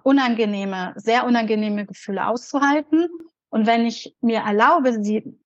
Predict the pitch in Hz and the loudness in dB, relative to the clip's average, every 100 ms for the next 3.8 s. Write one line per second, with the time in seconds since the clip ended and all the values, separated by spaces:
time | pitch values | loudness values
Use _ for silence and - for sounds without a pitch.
0 | _ - 240 262 - 262 294 311 294 - | _ -8 -6 -6 0 2 4 2 2 2
1 | 285 285 254 277 269 254 247 254 240 254 | 2 2 2 2 2 -4 -2 -2 0 0
2 | 254 254 262 _ _ _ _ 233 240 254 | -2 -2 -2 _ _ _ _ -2 0 0
3 | 254 240 233 220 220 214 170 - | 2 2 0 -2 0 -2 -2 -6